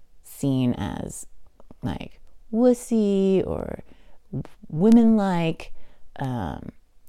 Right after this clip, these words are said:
and several thoughts.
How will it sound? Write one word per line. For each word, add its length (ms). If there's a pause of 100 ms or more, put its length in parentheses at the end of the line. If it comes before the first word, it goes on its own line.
(100)
and 340 (1500)
several 380
thoughts. 460